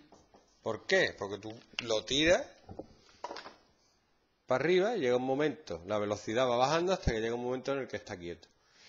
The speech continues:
Y esa es la máxima altura que alcanza y luego empieza a caer, ¿vale?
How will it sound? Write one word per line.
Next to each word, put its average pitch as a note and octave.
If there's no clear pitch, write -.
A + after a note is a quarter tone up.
Y G#2+
esa A2+
es B2+
la A#2
máxima A2
altura G2+
que G#2
alcanza A#2
y F#2
luego G#2
empieza G2+
a F#2+
caer, F2
¿vale? F#3